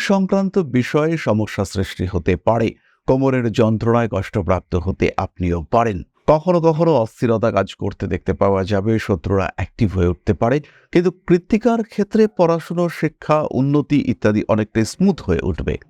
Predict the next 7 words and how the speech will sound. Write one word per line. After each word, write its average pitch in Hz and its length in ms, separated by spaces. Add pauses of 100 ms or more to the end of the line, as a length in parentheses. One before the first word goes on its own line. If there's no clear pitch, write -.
(240)
কখনো 151 300 (100)
কখনো 160 260
খাদ্য 120 380
সংক্রান্ত 104 500
বিষক্রিয়া, 123 680
পেটের 98 320 (100)
সমস্যা 113 360